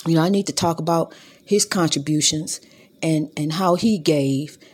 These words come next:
and how the Lord saw fit, you know, that he was able to tell his story and we were able to know some things 'cause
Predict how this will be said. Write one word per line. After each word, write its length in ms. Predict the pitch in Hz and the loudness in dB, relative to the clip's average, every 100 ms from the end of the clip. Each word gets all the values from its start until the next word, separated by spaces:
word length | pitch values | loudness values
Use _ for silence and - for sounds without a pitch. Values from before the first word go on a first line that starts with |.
| _ | _
and 120 | 151 | -2
how 140 | 180 175 | 0 0
the 80 | 151 | 0
Lord 320 | 165 180 175 | 2 4 2
saw 280 | - 180 165 | 0 -2 -2
fit, 400 | - 220 175 - - _ _ | -4 0 0 -2 -10 _ _
you 100 | 175 | -6
know, 160 | 170 160 | -2 -2
that 220 | 151 151 | -2 -2
he 140 | 151 | 0
was 120 | 190 175 | 0 0
able 240 | 170 147 | 0 0
to 20 | 139 - | -2 2
tell 140 | 170 | 2
his 200 | 165 165 | 0 0
story 580 | - - 170 151 107 - _ _ _ _ _ | 0 2 2 0 -2 -10 _ _ _ _ _
and 240 | 165 160 | -4 -2
we 80 | 185 | 0
were 140 | 175 156 | 2 2
able 240 | 160 143 | 2 0
to 140 | - | -4
know 220 | 123 170 170 | 0 0 0
some 180 | - | -2
things 360 | - 160 143 131 | -2 0 2 0
'cause 260 | 143 127 | -2 -2